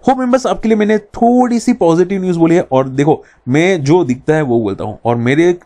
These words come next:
मैंने क्लियर बोला था कि निफ्टी पन्द्रह, पन्द्रह हज़ार दो सौ से नीचे नहीं जाएगा, थोड़ा सा नीचे गया, ज़्यादा नहीं, फिर वापस नया हाई बनाया, बनाया कि नहीं बनाया, ठीक है ना? तो एसएमएफ़ की एनालिसिस पॉजिटिव है, हम लोगों ने कभी नहीं बोला कि निफ्टी बारह हज़ार जाएगा।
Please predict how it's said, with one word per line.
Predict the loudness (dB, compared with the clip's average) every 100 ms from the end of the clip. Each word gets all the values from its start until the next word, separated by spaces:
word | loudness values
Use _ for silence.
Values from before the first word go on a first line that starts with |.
| _ -2
मैंने | -2 0
क्लियर | -4 0 2
बोला | 2 0 0
था |
कि | -2 -2
निफ्टी | -2 -2
पन्द्रह, | 0 0 0 0 -2 _ _ -4
पन्द्रह | -2 2 2
हज़ार | 2
दो | 0 -2
सौ | -2
से | -2 0
नीचे | -2 -2
नहीं | -2 -2 0
जाएगा, | 0 0 0
थोड़ा | -4 0 2 2
सा | 0
नीचे | -4 -4 -2
गया, | -2 -4 _ _
ज़्यादा | -2 0 0
नहीं, | -2 -6 _ _ -4
फिर | 0
वापस | 0 0 -4 -2
नया | -4 -4
हाई | -4
बनाया, | -6 -8 -16 -12 -4
बनाया | 0 0
कि | -2
नहीं | -2
बनाया, | -4 -4 -10 _ _ _ _ _ -14
ठीक | -4
है | -2
ना? | 0
तो | -2 -4
एसएमएफ़ | -6 -2 -2 0
की | -2
एनालिसिस | -2 -2 -4 -8
पॉजिटिव | -6 -4 -2 -2 -2 -4
है, | -6 -12 -16 -4
हम | 0
लोगों | 2 2
ने | 0 -2
कभी | 0 0
नहीं | 0 0 0
बोला | 2 0
कि | 0
निफ्टी | -2 -2 -2
बारह | 0 2 2
हज़ार | 0 -2
जाएगा। | -2 -6 -10